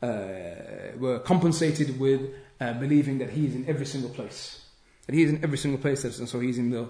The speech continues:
those filthy places and so on. And so, uh, عوضوا بهذه الأمكنة عن عرشه المجيد. And so they compensated, يعني, they, they, uh, were replaced with this belief that Allah subhanahu wa ta'ala,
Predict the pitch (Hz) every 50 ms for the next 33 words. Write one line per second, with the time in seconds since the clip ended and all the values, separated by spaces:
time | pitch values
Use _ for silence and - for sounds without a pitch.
0 | - 131 127 123 - - - 160 151 156 147 139 - 147 147 139 - 147 131 123
1 | 123 120 - 139 139 139 139 135 139 - - - - - - - - - - -
2 | - - 107 107 110 110 - 131 123 120 120 120 - - - - - - - 120
3 | 120 110 - 131 131 123 131 151 156 151 151 151 151 147 139 147 - - - -
4 | - - - 120 127 117 120 143 135 127 127 120 - 151 156 147 - 156 143 139
5 | 139 135 - - - - _ _ _ 127 123 120 107 117 123 117 95 147 135 -
6 | - - 147 - - - - - - - 139 131 127 117 120 107 98 98 101 -
7 | - 143 139 131 135 135 - - - - 135 131 135 - - 170 165 151 160 156
8 | 147 - 156 147 147 139 - 147 139 135 131 117 123 131 127 123 135 135 135 131
9 | 131 131 131 - - - - _ - 131 135 135 139 135 135 131 131 135 - -
10 | - - - - - - _ - 127 123 120 117 123 131 131 135 131 135 - 160
11 | 156 147 147 - - - - 131 120 120 147 151 - - 131 131 139 135 135 131
12 | - 113 98 123 117 135 135 - 135 123 131 107 113 123 127 127 127 120